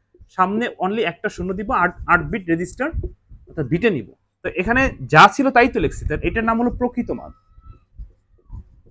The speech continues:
প্রকৃত মান, তো এই প্রকৃত মানকে আমরা উল্টাবো। তাহলে উল্টাইলে কি হয়?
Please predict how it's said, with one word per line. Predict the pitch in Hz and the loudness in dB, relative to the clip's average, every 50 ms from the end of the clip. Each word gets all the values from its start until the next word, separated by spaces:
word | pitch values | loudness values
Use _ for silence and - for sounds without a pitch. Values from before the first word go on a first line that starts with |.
| - - - - - - - _ _ - - - - 1077 1077 _ - - - - - - - - _ _ _ _ _ _ _ _ _ _ _ _ _ _ _ | -20 -18 -14 -12 -12 -12 -12 _ _ -16 -16 -16 -16 _ _ _ -12 -12 -12 -12 -14 -16 -16 -18 _ _ _ _ _ _ _ _ _ _ _ _ _ _ _
প্রকৃত | - 202 196 202 233 196 226 | -2 -2 -2 -2 -2 -4 0
মান, | 226 233 262 285 339 - - - | 2 2 2 0 0 -4 -6 -8
তো | - | -4
এই | - 185 226 | 0 0 0
প্রকৃত | - - 233 233 - - 269 - | 0 2 0 0 0 0 -4 0
মানকে | 269 247 254 247 240 - - 196 202 247 302 302 _ _ _ _ _ - - - _ _ - | 2 4 4 2 2 0 0 2 2 0 -2 -6 _ _ _ _ _ -20 -20 -20 _ _ -2
আমরা | 151 175 | 2 2
উল্টাবো। | 156 208 247 247 - 226 156 120 151 226 320 - _ _ - | 4 4 4 4 4 4 4 4 2 -4 -6 -8 _ _ -8
তাহলে | 175 165 - | -8 -6 -4
উল্টাইলে | - 208 208 190 233 226 226 214 | -2 -2 0 2 2 0 0 -2
কি | 220 226 | -4 -4
হয়? | 208 214 247 302 | -2 -2 -2 -2